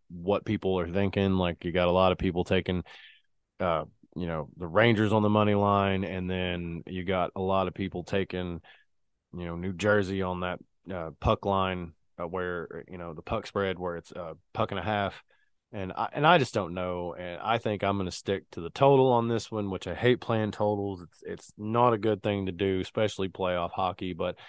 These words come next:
I think this one could get to three, and then, you know, you'll have to have a tiebreaker. So I'm gonna take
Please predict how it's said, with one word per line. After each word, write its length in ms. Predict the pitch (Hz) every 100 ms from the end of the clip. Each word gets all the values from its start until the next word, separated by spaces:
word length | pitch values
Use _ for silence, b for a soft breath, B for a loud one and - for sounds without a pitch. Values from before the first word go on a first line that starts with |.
| B B B _ -
I 160 | 107
think 240 | 107 110 95
this 220 | 107 -
one 140 | 104
could 140 | - 104
get 140 | 101
to 80 | 95
three, 680 | - 120 123 123 117 113 104
and 100 | 87
then, 160 | 87
you 60 | 87
know, 100 | 85
you'll 180 | 87 87
have 100 | 82
to 80 | 85
have 100 | 82
a 40 |
tiebreaker. 640 | - 104 101 98 90 92
So 220 | - 92 90
I'm 240 | 113 139
gonna 180 | 131 113
take 400 | - 107 98